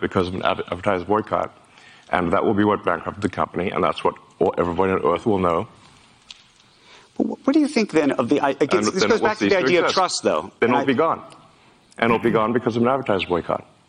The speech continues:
Speaker 2: But, but you recognize that some of those people are gonna say that they didn't feel comfortable on the platform. And I, I wonder, I just wonder and ask you and think about that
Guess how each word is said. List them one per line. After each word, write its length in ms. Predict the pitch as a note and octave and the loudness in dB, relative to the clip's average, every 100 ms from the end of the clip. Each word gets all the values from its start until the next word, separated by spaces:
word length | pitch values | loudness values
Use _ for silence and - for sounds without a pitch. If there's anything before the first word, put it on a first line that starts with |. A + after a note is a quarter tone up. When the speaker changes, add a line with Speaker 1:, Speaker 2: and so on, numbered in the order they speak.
| _ _ - _ _ - - - _ - | _ _ -20 _ _ -20 -20 -20 _ -2
Speaker 2:
But, 180 | G#3+ - | -2 0
but 120 | E3+ | 0
you 100 | E3+ | 2
recognize 480 | G3+ G#3 E3 D3+ C#3+ | 2 2 2 4 2
that 160 | C#3 - | 0 0
some 160 | E3+ | 0
of 60 | D#3+ | 2
those 180 | C#3+ - | 0 2
people 380 | - F#3+ C3 | -2 2 2
are 60 | B2 | 2
gonna 140 | C3 | 2
say 540 | A#2+ - D3+ A2+ A2+ A#2 - - _ | 2 2 2 4 2 -2 -12 -20 _
that 120 | A#2 | 0
they 180 | B2+ D#3 | 2 2
didn't 200 | E3 C#3 | 2 0
feel 200 | - C#3 | 0 0
comfortable 600 | - D3+ C3+ C3 A#2+ A2+ | 0 -2 0 0 2 2
on 120 | G#2+ | 0
the 60 | G2+ | -2
platform. 720 | - G#2 G2+ - E2+ A#1 - - _ - | -2 -2 -2 -2 0 0 -6 -20 _ -2
And 120 | C3+ | 2
I, 120 | C3+ - | 2 2
I 120 | E3 | 0
wonder, 300 | F3 G#3 C4+ F3+ | 0 0 0 0
I 60 | G3+ | 0
just 200 | C4 F#3 | -2 0
wonder 420 | G#3 C#4+ B3 C#3+ | 2 2 4 2
and 100 | C3+ | 2
ask 320 | E3 G#3 - | 0 0 0
you 100 | D3 - | 0 0
and 320 | C#3 D#3+ D#3+ | -2 -2 -2
think 280 | - A#3 G#3+ | 0 0 2
about 320 | B2+ A2 - | 0 -2 0
that 280 | F#2+ F2 | 0 0